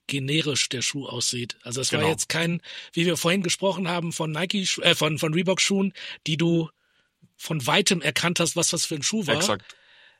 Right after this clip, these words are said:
Speaker 2: Das wär eben der Ansatz gewesen, den sie eigentlich hätten wählen sollen.
Speaker 1: Genau. Und, und der Engine A, wenn du den aus der Entfernung siehst,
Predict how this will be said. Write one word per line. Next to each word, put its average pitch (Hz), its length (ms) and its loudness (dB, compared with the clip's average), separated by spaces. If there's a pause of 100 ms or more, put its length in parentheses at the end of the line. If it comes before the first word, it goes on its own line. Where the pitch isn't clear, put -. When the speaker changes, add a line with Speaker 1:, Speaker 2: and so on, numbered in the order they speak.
(400)
Speaker 2:
Das 113 220 0
wär 113 120 2
eben 110 200 2
der 104 100 4
Ansatz 110 320 0
gewesen, 104 600 -2
den 101 180 -4
sie 98 200 -4
eigentlich 101 420 -6
hätten 98 220 -8
wählen 98 220 -10
sollen. 156 120 2
Speaker 1:
Genau. 143 240 2 (220)
Und, 143 200 -4
und 139 320 -8
der 151 240 -2
Engine 170 300 2
A, 180 440 4
wenn 151 280 -2
du 170 80 0
den 170 260 0
aus 151 220 0
der 170 100 0
Entfernung 165 400 -4
siehst, 160 440 -4